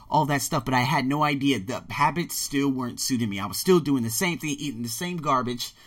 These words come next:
which I actually just had. Shout out to one of my students.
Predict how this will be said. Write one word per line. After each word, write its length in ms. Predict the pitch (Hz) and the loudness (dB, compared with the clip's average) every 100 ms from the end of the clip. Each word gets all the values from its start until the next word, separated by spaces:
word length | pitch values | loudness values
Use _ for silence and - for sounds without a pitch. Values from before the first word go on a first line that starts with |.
| - - | -20 -10
which 240 | - 269 - | 0 0 0
I 220 | 208 233 | -6 -4
actually 300 | 240 - 226 | -2 0 2
just 220 | 180 240 - | 4 2 6
had. 300 | 254 185 143 | 6 6 4
Shout 280 | - 208 | 4 6
out 120 | 185 175 | 6 6
to 80 | |
one 120 | 170 165 | 4 2
of 60 | |
my 100 | 151 | 2
students. 440 | 143 233 240 233 | 2 2 4 2